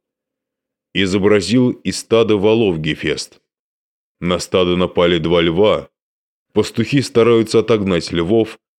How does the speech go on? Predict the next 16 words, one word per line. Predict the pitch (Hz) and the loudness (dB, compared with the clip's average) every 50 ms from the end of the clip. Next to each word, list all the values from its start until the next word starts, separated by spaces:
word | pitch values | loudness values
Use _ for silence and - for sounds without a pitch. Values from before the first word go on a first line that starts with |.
| _ _ _ - | _ _ _ -10
но | 85 85 92 | -4 -4 -4
собаки | - - 101 92 85 104 107 - - 101 | -2 0 0 0 2 0 0 0 -2 -4
боятся | 87 80 98 101 104 101 92 85 - - 98 | -2 0 0 2 2 2 0 0 -2 -6 -6
напасть | 80 78 76 73 - 101 95 90 - - - | -4 -4 -4 -4 0 0 0 0 -2 -6 -4
на | 85 85 | -4 -2
них | 85 85 82 - - _ - | -2 -4 -6 -8 -12 _ -16
и | - | -12
только | - - 90 82 76 - - | -6 -2 -2 -2 -2 -2 -2
лают. | 82 82 80 80 73 69 65 - - - _ _ _ _ _ _ _ _ _ _ _ _ _ _ _ _ _ _ _ _ _ - | 0 0 2 0 0 0 -2 -6 -10 -18 _ _ _ _ _ _ _ _ _ _ _ _ _ _ _ _ _ _ _ _ _ -4
Рядом | 80 76 76 92 110 120 117 117 120 | -4 -2 2 2 2 2 2 2 0
же | 113 101 113 113 | 0 0 0 0
были | 98 107 113 110 113 110 | 0 2 2 2 2 0
изображены | 92 107 104 92 104 104 98 90 92 101 101 104 107 98 | 0 0 0 0 0 0 0 -2 -2 -2 0 0 -2 -2
пасущиеся | - - 95 - - - 107 104 90 - - 101 92 85 - - - 90 | -2 -4 -4 -4 -4 -4 -4 -2 -2 -2 -2 -2 -2 -2 -4 -4 -4 -4
в | 78 | -4
долине | 78 76 82 80 85 95 98 101 98 92 90 85 | -2 -2 0 0 0 0 -2 0 0 -2 -2 -4